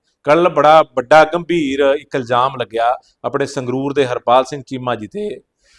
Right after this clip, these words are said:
ਕਿ ਤੁਸੀਂ ਜਿਹੜੇ ਐਕਸਾਈਜ਼ ਹੈ ਉਹਦੇ ਵਿੱਚੋਂ ਮੋਟਾ ਪੈਸਾ ਖਾ ਰਹੇ ਹੋ।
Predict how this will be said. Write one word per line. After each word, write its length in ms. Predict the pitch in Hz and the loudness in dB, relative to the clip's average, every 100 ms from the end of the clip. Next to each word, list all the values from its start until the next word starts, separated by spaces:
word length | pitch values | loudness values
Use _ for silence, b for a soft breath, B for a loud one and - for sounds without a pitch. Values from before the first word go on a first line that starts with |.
| _ - | _ -12
ਕਿ 80 | 185 | -8
ਤੁਸੀਂ 640 | 208 185 208 214 214 208 _ _ _ _ | -4 -2 0 2 0 -2 _ _ _ _
ਜਿਹੜੇ 520 | 127 147 170 175 180 175 _ - | -2 0 2 2 2 -2 _ -8
ਐਕਸਾਈਜ਼ 640 | 139 - - 143 156 160 139 | -8 -6 2 4 6 2 2
ਹੈ 140 | 135 | 2
ਉਹਦੇ 200 | 139 143 | 2 0
ਵਿੱਚੋਂ 280 | 131 - 147 | -6 -6 -8
ਮੋਟਾ 420 | 165 160 - 117 | -6 -10 -2 -2
ਪੈਸਾ 320 | 113 107 120 | -2 -6 -6
ਖਾ 220 | 104 98 90 | -8 -10 -16
ਰਹੇ 200 | 92 | -20
ਹੋ। 60 | 95 | _